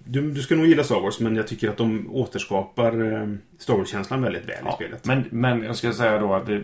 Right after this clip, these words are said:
Speaker 2: det räcker att du gillar Star Wars. Du måste inte älska Star
Speaker 1: Nej.
Speaker 2: Wars för att det här ska bli bra.
Speaker 1: Nej, verkligen. Absolut. Men för, som sagt,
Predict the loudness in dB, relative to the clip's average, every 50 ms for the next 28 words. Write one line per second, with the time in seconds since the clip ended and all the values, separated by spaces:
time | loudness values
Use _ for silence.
0 | -4 -10 -10 -4 -2 0 0 0 -2 -4 -6 -8 _ -8 -6 -6 -6 -4 -4 -4
1 | -2 0 0 -2 0 -2 -2 -4 -4 -4 -6 -6 -6 -6 -6 -4 -4 -4 -2 -2
2 | -4 -4 -4 -6 -6 -4 -4 -2 -2 -2 -4 -6 -8 -8 -8 -6 -6 -4 -2 2
3 | 2 2 2 2 0 -4 -6 -4 -6 -6 -6 -6 -8 -8 -6 -6 -6 -6 -8 -8
4 | -6 0 0 0 0 0 -4 -12 _ -2 -2 -2 0 0 -2 -4 -4 -6 -12 -10
5 | -6 -4 -4 -4 -4 -10 -18 -20 -20 -20 -20 -20 -20 -20 -20 -20 -20 _ _ -8
6 | -6 -4 -2 0 0 0 0 -2 -6 -8 -10 -12 -8 -6 -6 -6 -6 -8